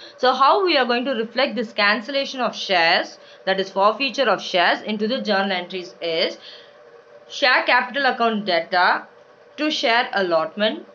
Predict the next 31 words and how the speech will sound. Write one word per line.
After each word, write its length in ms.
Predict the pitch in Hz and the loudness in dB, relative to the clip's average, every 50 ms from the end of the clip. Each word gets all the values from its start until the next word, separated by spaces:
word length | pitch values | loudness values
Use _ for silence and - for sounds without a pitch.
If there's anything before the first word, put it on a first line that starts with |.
| - - - | -20 -12 -10
to 160 | 262 269 262 | -8 -8 -6
share 480 | - - - 262 226 208 196 196 - - - | -6 -6 -2 0 0 0 0 -2 -4 -2 0
call 260 | 214 208 240 294 294 | 2 4 4 4 2
account, 500 | 220 214 - 196 185 196 220 302 339 - - - - - - - | 0 0 0 0 0 0 0 -2 -4 -10 -20 -20 -20 -20 -14 -6
to 140 | - 302 349 | -4 -4 -2
shares 380 | 330 - - 226 208 220 - - | -2 -2 0 2 2 2 0 -2
forfeited 680 | - 180 165 165 - 170 170 165 - 214 220 220 220 - | -4 -4 -4 -4 -4 -8 -10 -8 -4 -2 -2 -2 -2 -6
account. 340 | 165 - - 143 143 135 127 - - - - - - - | -10 -8 -8 -8 -10 -10 -10 -14 -20 -20 -20 -20 -8 -2
So 280 | 208 202 196 185 - | 0 2 2 2 0
you 180 | - 226 262 247 | 0 -2 -2 -2
can 160 | - 247 233 | 0 0 0
either 260 | 226 233 - 285 294 | 0 0 2 0 2
write 220 | 247 247 240 233 233 | 2 2 0 0 -2
it 100 | 208 247 | -2 0
as 220 | 233 233 233 233 - | 0 0 0 -2 -8
to 180 | 254 254 240 | -6 -6 -6
forfeited 560 | - - 190 185 202 220 - 311 311 311 302 - | -4 0 2 2 2 2 2 -2 -2 -2 -4 -4
shares 280 | - 277 226 226 220 | 0 0 0 2 2
account 360 | 220 208 208 214 - 440 453 - | 0 -2 0 0 -2 -2 -2 0
or 180 | - 220 220 214 214 - | 0 2 2 2 0 -6
to 160 | 269 285 294 | -8 -8 -8
shares 400 | 285 - - 240 185 185 190 185 | -8 -6 -4 -2 -2 -2 -2 -4
forfeited 400 | - 185 165 165 175 170 165 165 | -6 -6 -6 -6 -6 -6 -6 -4
account. 240 | 156 - - 147 160 | -6 -4 -6 -6 -2
However 380 | 165 160 170 196 196 196 214 214 | -2 0 0 0 0 0 -2 -2
you 160 | 220 196 185 | -2 -2 -2
write, 160 | 196 226 254 | -2 -2 -2
it's 180 | 220 - - - | -4 -8 -10 -10
correct. 340 | - 160 143 131 131 - - - - - - - - | -6 -6 -6 -6 -8 -12 -14 -20 -20 -20 -20 -8 -2
And 480 | - 233 240 226 240 302 339 311 226 214 | 2 2 4 4 2 2 -2 -4 0 2
the 460 | 226 220 208 208 214 208 196 190 | 4 6 6 6 6 4 2 0